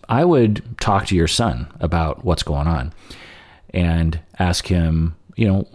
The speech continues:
"Okay, I'll keep your secret because I want you to trust me, but why don't you want to tell Dad?" And I would, you know, work on that. That could take a while, but I would work on that in terms of helping your son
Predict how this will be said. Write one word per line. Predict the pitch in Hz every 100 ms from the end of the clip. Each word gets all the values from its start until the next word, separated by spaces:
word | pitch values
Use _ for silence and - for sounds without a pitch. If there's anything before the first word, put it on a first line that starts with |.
| _ -
"Okay, | 147 123 110 -
I'll | 107
keep | - 151 113
your |
secret | - 104 - 80 - - -
because | 87 92 85 80
I | 90
want | 90 80
you | 78
to | 76
trust | - 113 -
me, | 73 85 - - - - - - -
but | 131 117 - - - - -
why | 110 147
don't | 233 247
you | 190
want | 180 208
to |
tell | 196 233 254
Dad?" | 78 65 78 - - -
And | 110 107 104 104 -
I | - 107
would, | 104 104 101 90 87 - - - - - -
you | 113 98
know, | 95
work | 92 120 135 131
on | 101
that. | 87 85 -
That | 127
could | 202
take | 180 160
a |
while, | 101 82 78 85 - - - - - -
but | 117
I |
would | 113
work | 123 151
on | 156 110
that | 101 98 - -
in | 98
terms | 92 107 98 95
of | 92 90 87 - - - -
helping | - 120 113 110 98 92
your | - 87
son | - 95 90 87 87